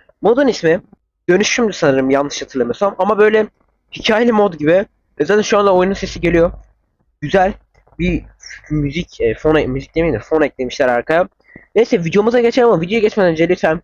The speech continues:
videoyu beğenip kanalıma abone olmayı unutmayın. Haydi bakalım. Şimdi arkadaşlar, burada eğiticiyi atla diyor ama ben eğiticiye gireceğim.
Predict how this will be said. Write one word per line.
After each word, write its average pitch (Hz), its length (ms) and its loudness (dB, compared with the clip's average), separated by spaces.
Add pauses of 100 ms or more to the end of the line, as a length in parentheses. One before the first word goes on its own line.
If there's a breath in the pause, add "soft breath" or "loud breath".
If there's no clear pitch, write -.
videoyu 135 320 -2
beğenip 127 320 0
kanalıma 113 380 -2
abone 131 220 2
olmayı 127 300 0
unutmayın. 160 280 -2 (120)
Haydi 175 280 0
bakalım. 110 260 -4 (220)
Şimdi 202 220 0 (300 soft breath)
arkadaşlar, 214 380 0
burada 180 220 -2
eğiticiyi 165 440 0
atla 208 220 0
diyor 202 120 2
ama 190 120 -2
ben 170 120 2
eğiticiye 170 440 0
gireceğim. 170 400 -2